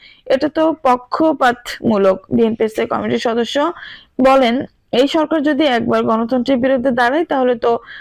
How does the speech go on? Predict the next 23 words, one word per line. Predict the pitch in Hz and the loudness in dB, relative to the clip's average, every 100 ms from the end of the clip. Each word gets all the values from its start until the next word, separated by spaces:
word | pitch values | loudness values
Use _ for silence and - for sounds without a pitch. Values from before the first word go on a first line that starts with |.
| - | -6
আমাদের | - 247 254 285 | 0 2 2 2
নিষ্পক্ষে | 269 262 - 269 262 302 | 2 0 0 -4 -2 0
অবস্থান | 262 233 233 240 | 0 0 0 0
নিতে | 214 208 | 0 0
হবে। | 208 202 - - - - | -2 0 -2 -6 -18 -10
এমন | - 233 240 | -2 0 0
একটা | 240 240 | -2 -2
দিন | 240 240 226 | 0 2 0
আসুক, | 226 - 330 - | 0 0 -2 -2
চাই | 294 254 | -2 0
না | 254 202 - 208 | 0 -2 -2 0
যা | 220 | 0
হওয়ার | 220 226 220 226 | 2 2 2 2
হয়েছে, | 247 208 - 208 202 - - - | 0 0 0 -2 -2 -10 -12 -4
এখন | 240 269 | 0 2
একটা | 269 269 | 0 2
নির্বাচন | 247 233 240 233 233 | 2 2 -2 -2 0
হোক।" | 226 196 | 0 0
গয়েশ্বর | - 214 233 254 | 0 0 0 -4
চন্দ্র | 262 254 262 | -2 -2 0
রায় | 262 - | -2 -2
আরো | 226 240 | -2 0
বলেন, | 240 202 202 | 0 0 -2